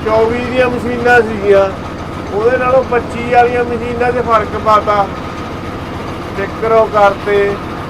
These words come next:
ਆਹ ਉਰੇ ਅੱਗੇ ਆਹ ਜਗ੍ਹਾ ਤੇ ਉਹ ਨਹੀਂ ਸੀ ਹੁੰਦੇ ਦਾਣੇ, ਤਾਂ ਗਰੀਸ ਨਹੀਂ ਸੀ ਵੱਜਦਾ। ਹੁਣ ਇਹਨੂੰ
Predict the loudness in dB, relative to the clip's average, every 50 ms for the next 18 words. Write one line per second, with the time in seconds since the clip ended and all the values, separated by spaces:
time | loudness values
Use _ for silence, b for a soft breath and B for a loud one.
0 | -10 -10 -10 -10 -10 -8 -4 0 2 4 4 6 6 6 6 6 6 4 4 2
1 | 0 2 4 4 4 2 2 0 2 4 6 6 8 8 6 4 2 0 -4 -6
2 | -8 -8 -8 -8 -8 -8 -8 -4 0 4 4 4 4 4 4 4 6 6 4 6
3 | 6 6 6 6 6 4 2 -2 -6 -8 -8 -8 -8 -8 -8 -8 -8 -8 -8 -8
4 | -8 -6 -2 2 4 4 6 6 4 4 2 0 -2 -2 0 0 0 0 0 -2
5 | -2 -2 -2 -4 -4 -6 -6 -6 -8 -8 -8 -8 -8 -8 -8 -8 -8 -8 -8 -8
6 | -8 -8 -8 -4 -2 2 4 4 4 4 4 4 6 6 6 6 6 6 4 2
7 | 0 -4 -6 -2 0 0 2 2 0 0 -2 -2 -2 -2 -2 0 -2 -2 -2 -2
8 | -2 -2 -2 -2 -2 2 4 4 4 4 2 2 2 2 2 2 0 0 0 0
9 | -2 -2